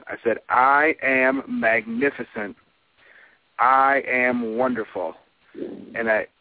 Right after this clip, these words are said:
and I literally, in that moment, in that moment, I started, it started to switch. Because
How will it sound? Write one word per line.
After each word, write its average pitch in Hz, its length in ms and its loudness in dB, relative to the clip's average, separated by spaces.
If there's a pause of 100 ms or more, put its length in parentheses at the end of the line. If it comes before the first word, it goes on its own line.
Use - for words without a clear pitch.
(300)
and 120 120 -2
I 120 140 4
literally, 127 580 0
in 120 200 -6
that 127 240 -2
moment, 123 520 -2 (1120)
in 113 140 -8
that 123 240 0
moment, 120 520 -4
I - 100 -12 (100)
started, 113 340 2 (300)
it 95 100 -8 (240)
started 117 460 2
to 107 120 -16 (260)
switch. 110 300 -6 (760)
Because 127 200 -2